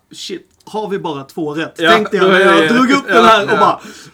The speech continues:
Speaker 1: oh, så bara, "Okej, Kalle hade rätt." Så bara, "Ja, okej, så Kalle hade rätt." Ja, okej. Sen bara, "Okej, hela podden hade rätt." All right, okej. Så, eh, i A F C East så var det Kalle som hade full pott.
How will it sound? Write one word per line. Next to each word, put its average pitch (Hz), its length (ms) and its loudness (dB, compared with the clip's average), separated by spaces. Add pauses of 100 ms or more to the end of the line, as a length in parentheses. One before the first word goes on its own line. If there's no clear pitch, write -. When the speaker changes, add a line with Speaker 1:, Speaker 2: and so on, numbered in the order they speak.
(120)
Speaker 1:
oh, 208 120 -4
så - 200 -8
bara, 156 200 -4
"Okej, 175 380 -6
Kalle 156 240 -6
hade 151 120 -6
rätt." 139 240 -12
Så 143 60 -20
bara, 131 160 -20
"Ja, 143 320 -12
okej, 135 260 -12
så - 140 -20
Kalle 165 240 -4
hade 151 180 -6
rätt." 127 160 -16
Ja, 143 160 -10
okej. 135 280 -12
Sen 151 140 -12
bara, 143 120 -10
"Okej, 160 340 -8
hela 190 200 -6
podden 196 420 -4
hade 175 160 -6
rätt." 151 240 -8
All 160 340 -6
right, 208 240 -8
okej. 143 400 -12 (280)
Så, 170 280 -4 (460)
eh, 156 80 -2
i 156 600 -4
A - 60 -12 (280)
F 180 40 -14
C 175 260 -12
East 175 480 -8
så 156 380 -4
var 156 200 -2
det 151 60 -4
Kalle 185 420 -8
som 160 140 -14
hade 147 340 -6
full 165 320 -4
pott. 170 480 -12